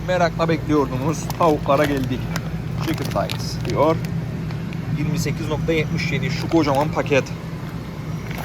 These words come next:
Birim olarak bakalım. Yirmi sekiz T L'ye, yirmi sekiz pound'a, yirmi sekiz euroya alabilir misiniz? Bu da organik değildir. Yirmi yedi otuz üç şu gördüğünüz altılı paket arkadaşlar.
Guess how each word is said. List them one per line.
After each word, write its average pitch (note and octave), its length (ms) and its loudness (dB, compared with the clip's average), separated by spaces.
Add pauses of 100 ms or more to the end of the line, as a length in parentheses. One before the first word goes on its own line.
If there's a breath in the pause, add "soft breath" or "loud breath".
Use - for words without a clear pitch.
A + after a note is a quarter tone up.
(640)
Birim F3+ 260 2
olarak B2 320 0
bakalım. B2+ 400 -2 (100)
Yirmi D3 240 -2
sekiz C#3 540 -4 (240)
T C#3+ 220 4
L'ye, C3+ 400 6 (420)
yirmi C#3 200 2
sekiz B2+ 340 -2
pound'a, B2+ 720 4 (160)
yirmi C#3 240 0
sekiz B2+ 420 -2
euroya C3 300 4
alabilir C3 360 4
misiniz? B2+ 380 -4
Bu D3 80 2
da E3+ 120 2
organik D3 480 0
değildir. C#3+ 440 2 (420 loud breath)
Yirmi C3 220 0
yedi B2+ 160 2
otuz - 240 -4 (260)
üç C#3+ 80 -2
şu C#3 160 -4
gördüğünüz C3+ 380 0 (1300)
altılı D#3 460 2
paket D#3 400 0
arkadaşlar. C3 580 0